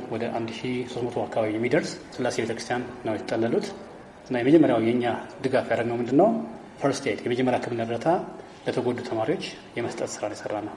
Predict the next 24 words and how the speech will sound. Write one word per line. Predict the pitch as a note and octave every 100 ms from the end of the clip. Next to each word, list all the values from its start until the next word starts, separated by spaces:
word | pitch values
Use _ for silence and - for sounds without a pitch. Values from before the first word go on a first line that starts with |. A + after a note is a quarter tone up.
| -
ሁለተኛ | - A#2+ C#3+ C3+
ደግሞ | C#3 D#3 F3+ F3+ - - - - - - -
ከግቢው | - C3 B2 B2+ D3
ሲወጡ | C#3+ C#3 C3 C3 D3+ E3+ - - B2 A2+ G#2+
የደረሰባቸው | G#2 A2+ A#2 A2+ A#2 A2+ G#2+
ጉዳት | A2+ A2+ - - A2+
ነበረ። | A2 A#2 C#3 G3 - - - -
እነዛን | A#2+ A2+ C3+
ወደ | A#2+ A2+
ሕክምና | A2 - A2+
ጣቢያዎች | A2+ G#2+ G#2 G#2+ - - -
የማድረስ | A2+ G#2+ A2 -
ስራ | A2
ሰራን። | - - G2+ - - - - - - - - - -
ይህን | C3+ E3
ከሰራንና | D3+ - C#3 C3 B2+ B2+
ካጠናቀም | B2 A#2 A2+ A2+ A#2+
በኋላ | A#2+ B2
ደግሞ | C3+ D3+ F#3+ F#3+ - - - - - - A2 G#2+
እንደገና | G#2+ A2+ B2+ A#2
ሄደን | A#2 A2+ A2+ - -
ባደረግነው | - A2+ A2+ A2+
አሴስመንት | A2 B2 C#3 F#3 - - - - - - -
የሚተኙበት | A#2+ A#2 A2 G#2+ G#2+ A2 A2+ B2 B2+ A2 A#2